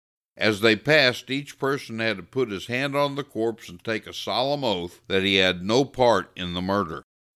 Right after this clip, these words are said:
How many of us would be willing to place our hand on the body of our crucified Savior, murdered on account of mortal sin, and be ready to take a solemn oath saying, "I am innocent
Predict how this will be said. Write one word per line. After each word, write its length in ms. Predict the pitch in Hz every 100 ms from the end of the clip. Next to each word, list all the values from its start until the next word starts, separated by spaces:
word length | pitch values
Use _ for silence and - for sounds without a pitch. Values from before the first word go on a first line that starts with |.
| _
How 180 | - 196
many 260 | 226 226
of 160 | 170 127
us 260 | 160 151 -
would 140 | 95
be 140 | 104
willing 360 | 98 110 120 110
to 60 | 85
place 400 | - 113 117 -
our 200 | 98 101
hand 280 | 110 110 107
on 200 | 92 90
the 80 |
body 340 | 85 101 110 110
of 180 | 92 90
our 160 | 87
crucified 800 | - 123 123 - 90 95 90 87
Savior, 540 | - 123 120 87 80 104
murdered 460 | - 107 113 107 92
on 160 | 90 87
account 360 | - 107 98
of 60 | 87
mortal 380 | 92 101 85 80
sin, 500 | - 127 113 85 90
and 180 | - 131
be 140 | 156 165
ready 300 | 175 175 151
to 100 | 131
take 300 | 170 170 180
a 40 |
solemn 460 | - 120 113 110 107
oath 320 | 107 98 -
saying, 480 | 107 98 104 131 127 _ _ _ _
"I 180 | 113 143
am 280 | 143 135 131
innocent 680 | - 127 120 95 - 95